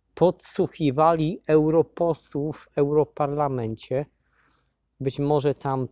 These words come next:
pis jakoś swoje trzy grosze dorzucił, nie wiem, pożyjemy, zobaczymy. Dlatego też reprezentuję sam siebie, ponieważ to ja wiem, co jest dla mnie dobre, najlepsze dla mojej rodziny,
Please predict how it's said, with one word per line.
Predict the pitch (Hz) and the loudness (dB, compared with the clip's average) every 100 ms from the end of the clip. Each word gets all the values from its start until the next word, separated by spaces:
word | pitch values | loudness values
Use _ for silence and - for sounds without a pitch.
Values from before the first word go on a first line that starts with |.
| - | -6
pis | 196 247 - - - - - _ - _ _ _ 127 | -4 -2 -2 -2 -4 -10 -20 _ -20 _ _ _ -6
jakoś | 143 160 - 165 151 - - _ _ _ _ _ | -2 -4 -2 0 0 -4 -16 _ _ _ _ _
swoje | - - - 160 156 160 | 0 0 4 2 4 0
trzy | - - - 165 | 0 -4 -2 0
grosze | 170 185 - 180 | 2 0 0 -4
dorzucił, | 147 165 135 190 202 - 202 190 | 2 2 2 -2 -4 -8 -6 -2
nie | 175 131 | -2 -2
wiem, | 123 123 120 | -2 -4 -4
pożyjemy, | 151 135 160 156 156 151 | -4 -4 -4 -4 -6 -4
zobaczymy. | 151 139 143 - - 123 120 - _ _ - - _ _ _ _ _ - | -4 -2 -4 -4 -8 -8 -10 -14 _ _ -20 -20 _ _ _ _ _ -2
Dlatego | 143 143 165 151 165 | 0 2 0 0 -2
też | - 170 - | 0 0 0
reprezentuję | 160 165 - - 165 151 165 160 175 170 170 | 0 0 0 2 2 2 0 -2 -2 -2 -2
sam | - 185 175 156 | 0 0 -2 -4
siebie, | - 151 135 131 139 156 - _ _ _ _ - | -2 2 2 2 0 0 -4 _ _ _ _ -2
ponieważ | 147 156 156 151 - | 0 0 0 -2 -2
to | - 151 | 0 2
ja | 170 214 | 2 0
wiem, | 131 139 143 143 | 0 0 0 -2
co | - 156 | -4 -4
jest | 151 139 - | 0 -2 2
dla | 143 147 | 2 2
mnie | 139 120 | 0 -2
dobre, | 127 143 135 139 | 0 0 0 -2
najlepsze | 131 127 143 139 - 147 135 | -2 -2 -2 -4 -6 -4 -2
dla | 131 131 | -2 -2
mojej | 135 131 127 | -2 0 2
rodziny, | 123 117 151 143 143 | 2 0 0 2 2